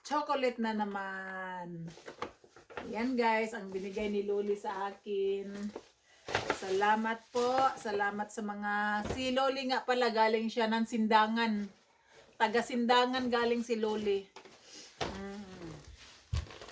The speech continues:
Tapos, ano to? Yoli.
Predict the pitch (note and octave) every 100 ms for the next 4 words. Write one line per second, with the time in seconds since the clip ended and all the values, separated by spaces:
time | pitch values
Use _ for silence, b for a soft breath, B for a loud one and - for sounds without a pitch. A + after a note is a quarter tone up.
0 | - - - - - - - - - -
1 | _ - - G3+ A3+ - A3+ A3 G#3+ -
2 | G3+ - D#3+ D3 _ _ _ _ _ _
3 | _ _ _ - F3 E3 D#3+ D#3+ E3+